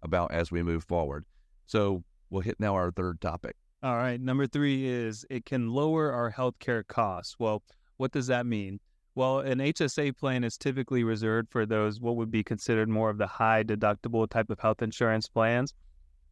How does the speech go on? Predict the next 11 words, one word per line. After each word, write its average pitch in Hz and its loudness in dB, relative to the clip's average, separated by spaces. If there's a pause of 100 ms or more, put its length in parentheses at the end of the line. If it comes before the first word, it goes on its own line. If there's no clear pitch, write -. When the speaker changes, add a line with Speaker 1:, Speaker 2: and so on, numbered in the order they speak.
Speaker 2:
Um, 104 4 (120)
and, 107 2 (380)
and 110 -2 (100)
the 117 -2
high 139 2
deductible 127 0
plans 135 0
typically 117 -2
are 113 0
gonna 107 -2
be 117 0